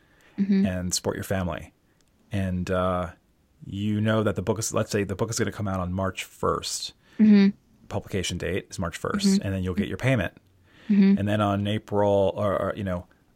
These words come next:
Speaker 2: uh, February twentieth, you get an email from the publisher saying, "Actually, it's gonna be March first, twenty twenty-seven." You know,
Speaker 1: Mm-hmm.
Speaker 2: they'll, they'll, or they'll move it out a year.
Speaker 1: Mm-hmm. Mm-hmm.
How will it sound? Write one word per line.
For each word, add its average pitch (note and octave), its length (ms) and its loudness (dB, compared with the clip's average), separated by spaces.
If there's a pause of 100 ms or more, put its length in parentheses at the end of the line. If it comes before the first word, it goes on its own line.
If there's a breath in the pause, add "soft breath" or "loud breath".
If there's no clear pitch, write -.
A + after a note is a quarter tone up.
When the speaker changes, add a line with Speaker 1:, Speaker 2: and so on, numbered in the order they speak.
Speaker 2:
uh, E2 500 -2
February G2+ 560 2
twentieth, A2+ 720 0
you G2 100 -4
get G2+ 80 0
an F#2+ 80 0
email G#2+ 260 0
from G2 120 -6
the F#2 40 -8
publisher G2 320 -6
saying, F#2+ 260 -4
"Actually, A#2 320 0
it's G2+ 100 -4
gonna G2 100 -4
be G2 80 -2
March F#2 280 -4
first, F2 300 -6
twenty F#2 260 -4 (100)
twenty-seven." - 1040 -2 (540)
You G#3 120 8
know, G3 100 10
Speaker 1:
Mm-hmm. F#3 100 4
Speaker 2:
they'll, C#3 160 6
they'll, B2+ 240 2
or C3 180 8
they'll B2+ 120 6
move C3 200 4
it B2 80 4
out A#2 160 6
a G#2 60 0
year. F#2 320 -4
Speaker 1:
Mm-hmm. G3+ 720 6
Mm-hmm. G3 220 8